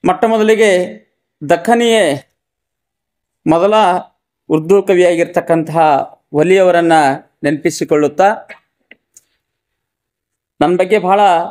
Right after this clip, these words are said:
ಅಭಿಮಾನದ ಮಾತುಗಳನ್ನ ಮೊಹಮ್ಮದ್ ಮಜುಮ್ ಸರ್ ಅವರು ಮತ್ತು ಯೂಸುಫ್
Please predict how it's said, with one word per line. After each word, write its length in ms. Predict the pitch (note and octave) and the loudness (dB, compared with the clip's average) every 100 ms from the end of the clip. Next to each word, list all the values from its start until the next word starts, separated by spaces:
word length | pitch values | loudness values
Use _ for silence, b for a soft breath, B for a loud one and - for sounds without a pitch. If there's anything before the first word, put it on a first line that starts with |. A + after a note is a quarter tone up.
| - _ - | -14 _ -6
ಅಭಿಮಾನದ 400 | D3+ F#3 G#3+ A3 | -2 2 2 2
ಮಾತುಗಳನ್ನ 640 | G#3+ F#3+ F#3 F#3+ F#3 F#3+ F#3+ E3 - - _ _ _ _ _ _ _ _ _ _ - | 0 -2 0 0 0 0 0 0 -4 -10 _ _ _ _ _ _ _ _ _ _ -6
ಮೊಹಮ್ಮದ್ 760 | D#3+ E3+ F3+ D#3+ D#3 C#3 - - _ _ _ _ _ - | -2 0 0 2 2 0 -6 -20 _ _ _ _ _ -2
ಮಜುಮ್ 300 | D#3 F3 G#3 | 0 2 0
ಸರ್ 180 | G#3 F3+ | 0 2
ಅವರು 260 | E3+ F#3 | 2 2
ಮತ್ತು 300 | F#3+ F3 - E3+ D3+ C#3 - E3 | 0 -2 0 2 2 0 -2 -2
ಯೂಸುಫ್ 760 | F3+ A3+ A3 G#3 D#3+ C#3 - | 2 0 -2 0 0 -2 -8